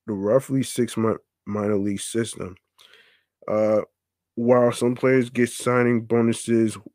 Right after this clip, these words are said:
worth hundreds of thousands, even millions of dollars upon entering pro. Many sign for a little as one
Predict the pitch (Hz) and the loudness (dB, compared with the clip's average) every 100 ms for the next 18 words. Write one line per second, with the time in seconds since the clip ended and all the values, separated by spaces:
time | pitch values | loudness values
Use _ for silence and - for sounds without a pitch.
0 | _ _ 104 110 113 107 _ _ _ _ | _ _ -2 2 2 0 _ _ _ _
1 | - - 123 123 110 110 107 - _ _ | -16 -8 -2 -2 0 -2 -2 -12 _ _
2 | 107 104 - 110 107 104 98 101 104 _ | -4 -4 0 2 2 2 0 -4 -6 _
3 | - _ _ - 123 117 113 107 107 113 | -20 _ _ -2 0 4 2 0 0 2
4 | 110 107 104 - 110 104 104 110 104 101 | 2 2 -2 -4 -2 -2 2 2 4 2
5 | 101 - 104 - 110 104 101 - - 113 | 0 -6 -10 -4 -2 0 -2 -8 -6 -4
6 | - 110 98 127 104 82 - _ - - | -2 -4 0 4 4 4 -8 _ -20 -20
7 | _ _ _ - 110 127 139 135 - - | _ _ _ -4 4 6 6 4 2 0
8 | 131 123 120 - 113 110 107 - 104 101 | 2 2 0 -2 2 4 4 2 0 0
9 | 101 101 107 110 113 107 104 101 95 - | -2 0 0 2 0 -2 -2 -2 -4 -6
10 | - 104 104 | -8 -4 -4